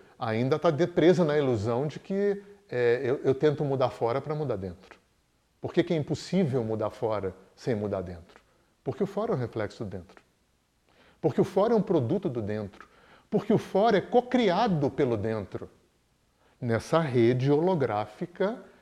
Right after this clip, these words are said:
de livres arbítrios que compõe toda a criação. Nessa rede inteligente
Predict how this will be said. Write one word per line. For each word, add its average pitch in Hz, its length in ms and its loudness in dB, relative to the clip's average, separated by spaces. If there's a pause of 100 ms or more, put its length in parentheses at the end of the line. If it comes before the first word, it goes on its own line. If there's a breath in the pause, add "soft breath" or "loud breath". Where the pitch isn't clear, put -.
(100)
de 151 160 0
livres 117 440 2
arbítrios 143 600 -2
que - 140 -6
compõe 196 380 -4
toda 165 180 -4
a 170 40 -4
criação. 208 520 -8 (340 soft breath)
Nessa - 200 -6
rede 139 240 2
inteligente 190 880 0